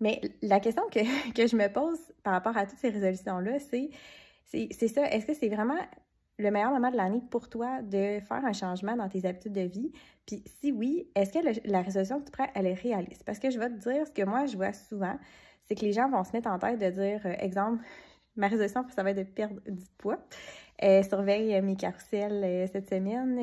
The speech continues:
Je te, je t'explique, euh, pourquoi une résolution de perte de poids, c'est peut-être pas une bonne idée. Euh, sinon, ben, ta résolution, je te donne un exemple. Manger des légumes. Bon, OK,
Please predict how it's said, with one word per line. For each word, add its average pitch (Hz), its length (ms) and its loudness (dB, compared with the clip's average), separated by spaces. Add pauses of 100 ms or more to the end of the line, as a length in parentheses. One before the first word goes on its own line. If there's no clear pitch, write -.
(140)
Je 226 80 -4
te, 190 140 -4
je 190 80 -6
t'explique, 226 440 -6
euh, 185 260 2
pourquoi 196 300 -4
une 254 80 2
résolution 196 400 0
de 226 100 0
perte 226 200 -2
de 185 60 2
poids, 247 320 -6
c'est 185 80 -6
peut-être 185 260 -6
pas 359 100 -6
une 262 120 4
bonne 185 200 0
idée. 202 240 -2 (760)
Euh, 190 400 6 (100)
sinon, 294 280 0
ben, 196 160 4 (260)
ta 202 100 0
résolution, 226 400 2
je - 60 -6
te 226 60 2
donne 214 200 2
un 190 60 2
exemple. 190 400 2 (480)
Manger 214 380 2
des 208 140 0
légumes. 180 340 -4 (420)
Bon, 175 120 -2 (220)
OK, 196 260 -4